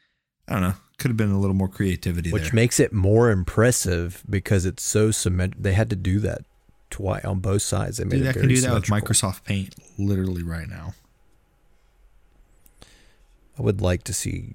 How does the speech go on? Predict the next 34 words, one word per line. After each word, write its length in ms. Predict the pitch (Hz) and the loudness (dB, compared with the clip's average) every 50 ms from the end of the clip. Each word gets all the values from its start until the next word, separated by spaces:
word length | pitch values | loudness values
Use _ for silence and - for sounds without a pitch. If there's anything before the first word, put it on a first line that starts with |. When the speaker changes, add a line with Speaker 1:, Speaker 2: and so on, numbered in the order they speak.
| - - | -12 -8
Speaker 2:
your 600 | 101 92 92 90 92 90 87 85 85 85 85 - _ _ _ _ _ _ _ _ _ _ _ _ - | -4 -2 0 0 2 2 2 0 0 -2 -4 -6 _ _ _ _ _ _ _ _ _ _ _ _ -6
Microsoft 600 | - 90 87 - - - - - - 90 - - | -4 -4 -4 -6 -6 -8 -6 -4 -6 -6 -6 -8
Paint 300 | - - 98 98 - - | -8 -8 -8 -8 -8 -8
version 340 | - 67 65 117 - - - | -8 -8 -6 -6 -8 -8 -8
of 180 | - - - | -8 -10 -10
this 200 | - - - - | -8 -8 -8 -8
beer 220 | - - - - - | -8 -8 -10 -10 -10
can. 320 | - - - - - 113 - _ _ _ _ _ _ _ _ _ _ _ _ _ _ | -10 -10 -10 -10 -10 -12 -12 _ _ _ _ _ _ _ _ _ _ _ _ _ _
Speaker 1:
You 100 | - 101 | -4 -2
don't 80 | 101 101 | 0 0
even 220 | 101 98 101 98 | 2 2 2 2
know. 240 | 95 95 92 90 87 - | 2 2 2 0 -2 -2
My 100 | - 117 | -2 -2
skills 380 | 113 - - - 117 113 107 104 | -2 -2 -2 -2 0 -2 0 -2
are 100 | 92 87 | -2 -4
out 200 | 92 95 95 - | -4 -4 -4 -4
there, 160 | - 90 85 | -4 -6 -4
dude. 300 | 82 87 92 92 95 95 - _ _ _ _ _ _ _ _ _ _ _ _ _ _ _ _ _ _ _ _ _ _ _ _ _ _ _ _ _ _ _ _ _ _ _ - | -4 -4 -2 -2 -4 -4 -8 _ _ _ _ _ _ _ _ _ _ _ _ _ _ _ _ _ _ _ _ _ _ _ _ _ _ _ _ _ _ _ _ _ _ _ -2
Speaker 2:
All 80 | - | 0
right, 220 | 107 101 98 - - | 2 2 2 0 0
five 240 | - 113 104 101 | 2 2 2 2
four. 220 | - - 107 101 98 | 2 2 2 4 4
What 100 | 98 101 | 4 4
do 60 | 104 | 2
you 40 | 101 | 2
say 200 | - - 104 98 | 0 0 0 0
for 120 | - - | 0 -2
the 100 | 98 95 | -2 -2
beer 260 | 90 101 98 95 95 | -2 -2 -4 -2 -4
itself? 460 | 92 - - - - 98 95 95 92 110 | -4 -4 -6 -4 -2 -2 -2 -2 -4 -2
Speaker 1:
Um, 240 | 110 110 113 139 190 | -2 -2 -2 -2 -2
it's 100 | 170 - | -2 -2
pretty 220 | - - 311 294 | -2 -2 -2 -2
good. 260 | 294 311 - - - | 0 -2 -2 -2 -4